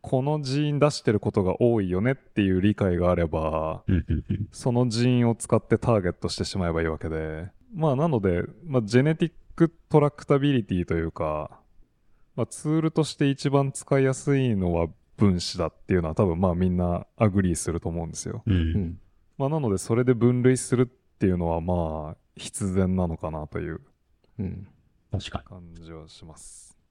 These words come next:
Speaker 3: まあ、あと一つ思うのは、その、それこそリダンダンシーみたいなところがあって、その、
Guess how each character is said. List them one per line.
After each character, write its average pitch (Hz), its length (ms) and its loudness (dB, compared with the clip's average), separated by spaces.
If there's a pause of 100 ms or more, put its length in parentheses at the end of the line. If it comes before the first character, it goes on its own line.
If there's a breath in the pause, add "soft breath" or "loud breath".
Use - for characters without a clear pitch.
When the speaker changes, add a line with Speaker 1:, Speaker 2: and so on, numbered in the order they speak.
(180)
Speaker 3:
ま 143 100 -2
あ、 - 20 0
あ 139 40 -2
と 131 120 -2
一 - 180 0
つ 127 160 -2
思 104 240 6
う - 20 6
の 90 120 6
は、 87 80 8
そ - 160 0
の、 92 260 4
そ - 160 0
れ 113 60 6
こ - 100 4
そ 107 160 6
リ 90 100 4
ダ 104 120 6
ン 110 100 4
ダ 107 140 6
ン 107 80 2
シ 107 240 4
ー 98 40 2
み 104 100 4
た 80 140 6
い 87 80 4
な 69 140 0
と - 160 -4
こ - 140 2
ろ 85 100 4
が 80 140 2
あ - 40 2
っ - 80 -6
て、 - 520 0 (760)
そ - 240 0
の、 85 300 0